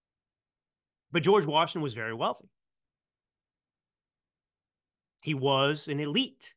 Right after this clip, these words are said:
in his time in the United States, the now United States. And so is Trump. So is Trump.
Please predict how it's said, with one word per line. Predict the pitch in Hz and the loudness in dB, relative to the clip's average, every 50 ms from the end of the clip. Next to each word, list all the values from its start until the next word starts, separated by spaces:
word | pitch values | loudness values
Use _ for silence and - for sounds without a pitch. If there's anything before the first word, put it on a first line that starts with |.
| _ - | _ -8
in | 135 135 | -6 -4
his | 127 147 131 - | -4 -4 -4 -4
time | - 143 160 202 185 135 120 117 120 | -4 -4 -4 -2 -2 -4 -4 -6 -6
in | - 127 123 | -8 -8 -6
the | 123 | -6
United | 127 123 120 113 113 113 110 - | -6 -6 -6 -6 -6 -8 -8 -12
States, | - - - - - - - - - _ - | -12 -12 -12 -12 -14 -18 -20 -20 -20 _ -12
the | 123 123 120 | -10 -8 -6
now | 127 123 123 | -4 -4 -4
United | 123 123 120 120 117 117 - | -4 -6 -6 -6 -6 -8 -10
States. | - - - - _ - - _ _ _ _ _ _ _ _ _ _ _ _ _ _ _ _ _ _ _ _ _ _ _ _ _ _ - | -12 -14 -14 -14 _ -20 -20 _ _ _ _ _ _ _ _ _ _ _ _ _ _ _ _ _ _ _ _ _ _ _ _ _ _ -12
And | 139 131 | -8 -4
so | - 165 170 | -2 0 0
is | 170 - | -2 -2
Trump. | - - - 139 143 _ _ _ _ _ _ _ _ _ _ _ _ _ _ _ _ _ _ - | -6 -10 -10 -12 -12 _ _ _ _ _ _ _ _ _ _ _ _ _ _ _ _ _ _ -16
So | - - 147 143 156 | -8 -4 -4 -2 -2
is | 151 - | -2 -4
Trump. | - - 170 151 127 | -6 -6 -8 -8 -8